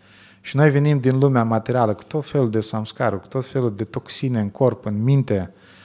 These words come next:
da? Corpul nostru bolnav și noi, bhakti yoga, da? <laughs> Noi practicăm bhakti yoga, noi suntem transcendentali, da?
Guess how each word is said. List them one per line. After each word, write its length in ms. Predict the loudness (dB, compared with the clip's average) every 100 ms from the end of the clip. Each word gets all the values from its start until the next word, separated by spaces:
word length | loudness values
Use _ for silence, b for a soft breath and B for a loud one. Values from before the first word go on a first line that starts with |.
| B B
da? 160 | -8 -8
Corpul 400 | 0 0 2 -2
nostru 320 | 0 0 -2
bolnav 440 | -2 -2 0 0 -2
și 160 | -6
noi, 280 | -2 0 -2 B B _
bhakti 460 | -6 -6 -8 -8
yoga, 640 | -2 0 0 -2 -6 -10 -14
da? 80 | -16 -12
<laughs> 40 | -12 -8 -8 -8 -8 -10 -6 -8 -8 -20 -20 -16 -12 -12 -12 -10 -6 -6 -10 B B B -8 -6 -2
Noi 200 | 0 0
practicăm 680 | 0 -2 -4 -6 -2 -2 -2
bhakti 360 | -2 -4 -6
yoga, 280 | -4 -4 -4
noi 160 | -4 -4
suntem 440 | -6 -6 -4 -4
transcendentali, 880 | -4 -6 -6 -8 -8 -6 -4 -4 -6 -16
da? 240 | -14 -14